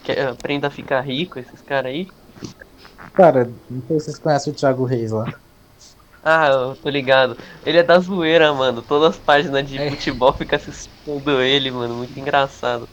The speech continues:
Speaker 2: A primeira página que ele participou, assim, no mundo do futebol foi a gente, pelo que eu percebi, sabe? Tipo, eu, eu acompanhei, tipo, então eu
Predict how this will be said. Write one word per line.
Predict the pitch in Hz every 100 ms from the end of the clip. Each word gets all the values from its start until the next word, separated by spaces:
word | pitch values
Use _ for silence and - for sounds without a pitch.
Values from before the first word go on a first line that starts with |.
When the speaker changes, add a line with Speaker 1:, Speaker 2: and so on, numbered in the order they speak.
| - -
Speaker 2:
A | - 143
primeira | - 165 190
página | 190 180 175 175
que | 160 156
ele | 143 127 - _ _ _ _
participou, | 135 127 135 127 123
assim, | 117 120
no | 120
mundo | 120 120
do | 117
futebol | - 117 123 135
foi | - 170
a | 180
gente, | 123 113
pelo | - 117 107
que |
eu | 110
percebi, | 110 110 117 110
sabe? | 104 117 107 - - _ _ - _ -
Tipo, | - 127 117 113 101 101 - - - - - - - 131
eu, | 123
eu | 156 160
acompanhei, | 214 196 208 196 196
tipo, | 196 - 151 139 131 117 -
então | 147
eu | 170